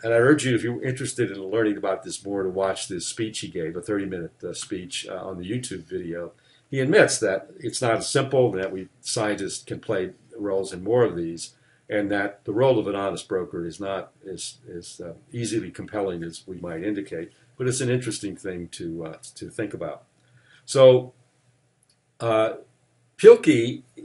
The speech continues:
has become, although th-, I think this is a valuable contribution, a controversial figure because he's taken this idea of sci-, there's no such thing as objective science, we all have values, to a high level.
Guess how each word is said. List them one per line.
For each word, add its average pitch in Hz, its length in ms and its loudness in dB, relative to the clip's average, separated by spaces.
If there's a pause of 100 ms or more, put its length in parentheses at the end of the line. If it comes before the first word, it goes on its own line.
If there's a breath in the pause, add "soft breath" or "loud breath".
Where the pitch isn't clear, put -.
(120)
has 127 140 -2
become, 123 640 0 (140)
although 113 320 2
th-, 127 140 0
I 123 100 2
think 131 280 -4
this 107 180 -2
is 98 80 -6
a 98 80 -4
valuable 107 400 2
contribution, 95 720 -6
a 90 60 -10
controversial 120 880 0
figure 90 400 -8
because 107 420 -4
he's 110 160 -8
taken 135 400 0
this 104 360 -2 (340 soft breath)
idea 107 500 4
of 101 220 -2
sci-, 107 300 0
there's 107 280 2
no 107 120 2
such - 280 -4
thing 98 160 -4
as 87 100 -8
objective 95 480 -4
science, 92 480 -6
we 92 80 -6
all 95 180 2
have 95 200 -6
values, 95 540 -4
to 101 180 -4
a 85 80 -6
high 98 200 0
level. 90 440 -4